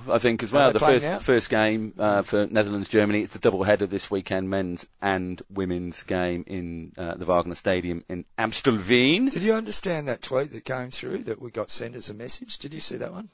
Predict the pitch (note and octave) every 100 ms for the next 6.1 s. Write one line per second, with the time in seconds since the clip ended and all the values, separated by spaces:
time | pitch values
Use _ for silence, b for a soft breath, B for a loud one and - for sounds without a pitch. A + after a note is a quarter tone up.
0 | G2 F#2 F#2 F#2+ F#2+ F#2 G#2+ G#2 F2+ G2
1 | F#2+ - _ - B2+ A#2+ A#2 _ - A2+
2 | G2 _ _ - A#2 - A2 A2+ A2 G#2+
3 | G#2+ G#2+ G#2 G2+ _ _ _ _ _ _
4 | - - A2+ A2 G#2+ B2 B2+ G#2 G2+ F#2
5 | F2+ E2+ D#2+ - F#2 - F#2 F2 E3+ F#3+
6 | A3